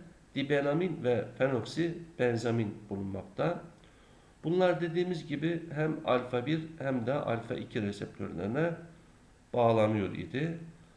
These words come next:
Alfa reseptörlerine fenoksibenzamin kovalent olarak bağlanıyor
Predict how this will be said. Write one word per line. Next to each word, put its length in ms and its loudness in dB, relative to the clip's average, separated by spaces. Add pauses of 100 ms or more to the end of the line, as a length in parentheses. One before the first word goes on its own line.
(240)
Alfa 320 4
reseptörlerine 1000 0 (200)
fenoksibenzamin 1080 0 (200)
kovalent 520 6
olarak 440 -2
bağlanıyor 540 2